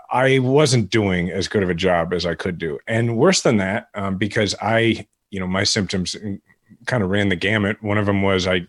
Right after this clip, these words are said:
I didn't sleep for about eleven years. I had night terrors. I had, I also had hypervigilance, and that became self-loathing and shame and, and anger and all this stuff. And eventually I was exhausted, and I got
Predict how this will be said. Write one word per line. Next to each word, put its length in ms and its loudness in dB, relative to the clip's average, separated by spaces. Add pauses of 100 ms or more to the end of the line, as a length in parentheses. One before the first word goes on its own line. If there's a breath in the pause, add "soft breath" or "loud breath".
(120)
I 80 -8
didn't 220 -4
sleep 360 0
for 200 -4
about 200 -2
eleven 300 0
years. 240 -2
I 40 -2
had 100 -2
night 200 -2
terrors. 440 0
I 60 0
had, 140 -4 (760 loud breath)
I 100 4
also 200 4
had 100 4
hypervigilance, 880 4
and 120 0
that 160 0
became 440 0
self-loathing 680 4
and 100 -2
shame 500 2
and, 180 -2
and 360 -4 (300)
anger 540 4
and 160 -2
all 180 0
this 160 0
stuff. 320 0 (260)
And 380 0 (640)
eventually 540 4
I 40 4
was 160 2
exhausted, 760 0 (120)
and 100 -4
I 60 0
got 200 -2